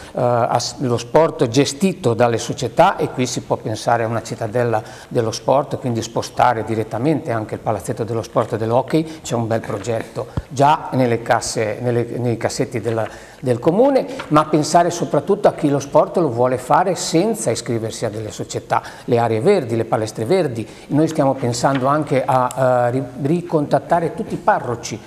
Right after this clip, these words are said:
perché ogni parroco aveva il suo campetto, aveva il suo, la sua area verde da dedicare ai ragazzi, e lì l'educazione allo sport era molto diversa, si parlava di socialità,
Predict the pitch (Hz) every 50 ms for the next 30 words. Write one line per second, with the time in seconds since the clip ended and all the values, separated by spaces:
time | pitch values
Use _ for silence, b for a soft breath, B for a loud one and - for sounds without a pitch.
0 | B B B - 165 160 214 208 208 202 196 - 220 233 233 220 226 220 220 208
1 | 185 165 156 180 165 165 156 - - 165 143 - 165 160 160 160 - 185 180 180
2 | - 175 147 143 143 143 139 131 - - 147 120 139 - - 143 - - 156 143
3 | 143 147 143 135 143 143 139 - - 185 190 147 135 127 117 123 117 123 - 139
4 | 123 123 123 127 110 110 120 113 113 - - 151 143 B B B B - 180 180
5 | 226 - - 208 170 180 - 196 - - 185 165 160 156 151 151 - - 196 208
6 | 208 - 170 143 135 147 185 208 196 - 151 131 123 110 113 113 127 - - -
7 | - - B B B B - 151 - - 139 131 139 139 127 131 123 117 - 147
8 | 123 - 143 143 151 151 - 254 262 254